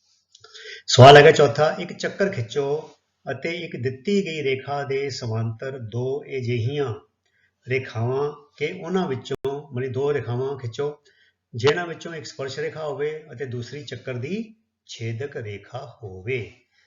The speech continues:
ਆਓ ਬੱਚਿਓ ਕਿੱਦਾਂ ਕਰੀਏ ਸਵਾਲ ਇਹ ਵਾਲਾ। ਸੋ ਇਹ ਸਵਾਲ ਦਾ ਬੱਚਿਓ ਵੇਰਵਾ ਏਦਾਂ, ਇੱਕ ਕੇਂਦਰ O ਵਾਲਾ ਚੱਕਰ ਖਿੱਚੋ, ਇਹ ਕੇਂਦਰ O ਵਾਲਾ ਇੱਕ ਅਸੀਂ ਚੱਕਰ ਖਿੱਚ ਲਿਆ, ਠੀਕ ਹੈ,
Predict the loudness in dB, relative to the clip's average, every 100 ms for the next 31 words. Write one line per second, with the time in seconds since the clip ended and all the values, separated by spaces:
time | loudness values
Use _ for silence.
0 | -6 -4 -4 -8 -10 -8 -6 -6 -8 -8
1 | -10 -12 -14 -18 -20 _ _ _ _ _
2 | _ _ _ _ _ _ _ _ _ _
3 | -20 _ 4 6 8 8 6 6 2 0
4 | -2 0 -2 -2 -4 -4 -6 -10 -20 _
5 | _ _ -10 -8 -6 -4 -2 0 -2 -2
6 | -2 0 0 0 -4 -8 -8 -8 -10 -12
7 | -14 -16 _ -10 -8 -6 -4 -4 -4 -4
8 | -6 -6 -14 _ _ _ -10 -6 -4 -6
9 | -10 -20 _ -12 -8 -8 -8 -8 -8 -6
10 | -6 -8 -16 _ _ _ -10 -8 -6 -8
11 | -12 -20 _ _ _ -12 -6 -4 -6 -8